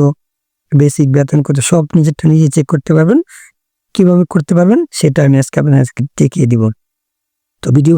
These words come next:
শুরু করার আগে যদি আপনি আমার চ্যানেলটি সাবস্ক্রাইব করে না থাকেন তাহলে এখন, এখনই চ্যানেলটি সাবস্ক্রাইব করে আসুন এবং পাশে থাকা বেল আইকনটি বাজিয়ে দিন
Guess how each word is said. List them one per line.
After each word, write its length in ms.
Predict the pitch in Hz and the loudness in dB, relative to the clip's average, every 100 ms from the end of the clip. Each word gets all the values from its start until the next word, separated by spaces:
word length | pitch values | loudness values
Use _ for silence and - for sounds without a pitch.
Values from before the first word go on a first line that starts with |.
| 143 | 0
শুরু 140 | 185 180 | 0 2
করার 200 | 185 180 | 2 2
আগে 140 | 170 226 - - - - | 0 -4 -8 -18 -10 -2
যদি 160 | 156 151 143 | 2 2 0
আপনি 140 | - 160 | 0 0
আমার 160 | 151 151 139 - _ - | 2 2 -2 -8 _ -6
চ্যানেলটি 360 | - 156 147 - - | -2 0 0 -2 -4
সাবস্ক্রাইব 340 | 139 - 151 147 | -4 -2 -4 -2
করে 140 | 160 156 151 | 0 0 0
না 40 | 147 | 0
থাকেন 180 | 170 254 165 | 0 2 2
তাহলে 200 | 139 139 | 2 0
এখন, 160 | 139 147 170 143 156 | 0 0 0 -2 0
এখনই 240 | 156 143 160 - _ - | 0 0 -2 -8 _ -4
চ্যানেলটি 300 | 180 147 156 - | 0 0 0 -2
সাবস্ক্রাইব 320 | 143 - 160 160 | -4 -2 -2 0
করে 120 | 170 | 0
আসুন 140 | 170 226 143 | 0 0 0
এবং 100 | 135 131 | 0 -2
পাশে 160 | 143 143 | -2 0
থাকা 120 | 160 147 | 0 2
বেল 100 | 143 | 0
আইকনটি 320 | 139 165 165 147 | 0 0 0 2
বাজিয়ে 220 | 127 131 | 2 0
দিন 100 | 113 | 0